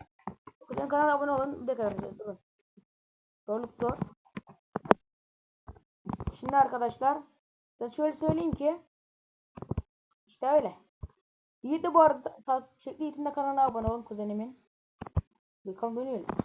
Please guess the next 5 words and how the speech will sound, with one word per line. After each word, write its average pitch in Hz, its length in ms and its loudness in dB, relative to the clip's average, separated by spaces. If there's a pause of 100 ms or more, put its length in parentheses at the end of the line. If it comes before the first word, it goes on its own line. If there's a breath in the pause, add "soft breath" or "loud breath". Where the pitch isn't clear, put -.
(100)
Ver 226 240 -2
şimdi 262 140 2
pasını. 208 480 -8 (500)
Çift - 340 -2
Pınar. 247 340 2